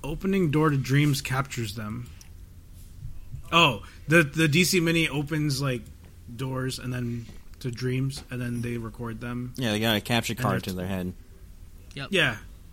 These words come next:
Speaker 1: You know, and then they talk about the dream, and they're like, "Oh, guess movies aren't your thing." And we find out this is, like, a form of psychotherapy, and Paprika's doing it, for this detective Kono, Konokawa, uh,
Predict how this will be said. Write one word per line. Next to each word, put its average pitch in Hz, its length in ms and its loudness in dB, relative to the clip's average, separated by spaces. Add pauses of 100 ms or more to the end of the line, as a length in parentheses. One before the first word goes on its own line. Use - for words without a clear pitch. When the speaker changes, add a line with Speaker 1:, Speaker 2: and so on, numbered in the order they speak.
(320)
Speaker 1:
You 139 140 -4
know, 139 260 -2
and 147 100 -2
then 143 80 2
they 143 140 0
talk 143 240 2
about 139 200 2
the 131 80 -4
dream, 185 520 4 (1120)
and 143 100 0
they're 147 100 4
like, 139 280 2
"Oh, 233 220 10
guess 180 260 4
movies 175 300 6
aren't 180 180 6
your 208 140 4
thing." 170 480 2 (960)
And 139 420 0
we 131 60 -2
find 147 200 2
out 147 120 0
this 135 120 0
is, 127 80 -2
like, 127 160 -2
a 120 40 -4
form 135 300 0
of 120 120 -2
psychotherapy, 123 880 -6 (140)
and 123 180 -6
Paprika's 123 640 -4
doing 110 340 -8
it, 110 200 -10 (380)
for 113 160 -8
this 107 260 -8
detective 107 640 -10
Kono, 113 400 -8 (520)
Konokawa, 117 840 -4 (1040)
uh, 117 360 -8